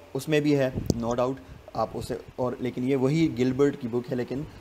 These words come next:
अ, this is updated version। तो ये मुझे अभी मिली है, एक student, अ, आपकी class में जमाल ने मुझे दी है, अ, thanks for that, अ, I would acknowledge him। मुझे इस तरह के students अच्छे लगते हैं। वो इकबाल ने कहा है कि, अ, "मोहब्बत मुझे उन जवानों से है, सितारों पे जो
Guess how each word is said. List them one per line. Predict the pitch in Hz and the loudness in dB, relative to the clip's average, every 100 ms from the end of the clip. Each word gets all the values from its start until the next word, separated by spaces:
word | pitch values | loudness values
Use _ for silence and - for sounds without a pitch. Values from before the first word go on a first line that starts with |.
| - - | -14 -2
अ, | 113 | 0
this | 110 123 135 | 0 0 -2
is | 123 | -2
updated | 123 117 135 139 180 | -4 0 2 6 4
version। | 135 113 107 120 117 | 6 2 2 -2 -2
तो | 117 | -2
ये | 120 | -2
मुझे | 123 120 | -2 -2
अभी | - 147 | -2 0
मिली | 143 139 | 0 0
है, | 139 135 113 | 0 -2 -4
एक | 104 | -6
student, | - 117 123 127 | -6 -6 -6 -6
अ, | 123 110 107 - | -6 -4 -4 -4
आपकी | 110 - | -6 -8
class | - 113 110 - | -6 -4 -4 -6
में | 113 113 117 104 | -6 -6 -8 -8
जमाल | 110 104 110 | -6 -2 -2
ने | 113 110 | -2 -4
मुझे | 107 107 | -4 -6
दी | 104 113 | -6 -6
है, | 120 123 | -4 -4
अ, | 110 | -6
thanks | 98 113 110 - | -6 -6 -6 -6
for | 113 107 | -8 -4
that, | 120 143 - - - - | -6 -6 -10 -20 -18 -8
अ, | 110 110 | -2 0
I | 110 | 0
would | 110 - | 0 -4
acknowledge | 98 117 120 139 117 | -8 -2 0 0 0
him। | 110 110 - - - | -4 -6 -14 -20 -14
मुझे | 113 110 117 | -8 -4 -4
इस | 113 | -4
तरह | 117 | -4
के | 113 | -4
students | 110 120 117 110 | -6 -6 -6 -6
अच्छे | 107 120 | -6 -4
लगते | 110 - 110 | -6 -6 -8
हैं। | 107 | -6
वो | 107 104 107 107 | -4 -4 -6 -10
इकबाल | 104 113 113 | -2 0 0
ने | 110 | -2
कहा | 104 110 | -4 -2
है | 107 107 | -2 -2
कि, | 185 | -8
अ, | - - - 165 - - 107 104 104 107 120 | -12 -16 -20 -20 -14 -6 -4 -2 -2 -2 -4
"मोहब्बत | 107 113 110 113 | -6 -6 -4 -4
मुझे | 117 113 | -4 -4
उन | 113 110 | -4 -4
जवानों | 110 107 110 107 | -2 -2 -2 -4
से | 117 | -6
है, | 107 104 | -4 -6
सितारों | - 107 110 110 | -6 -6 -4 -4
पे | 98 110 | -6 -8
जो | 104 107 | -8 -8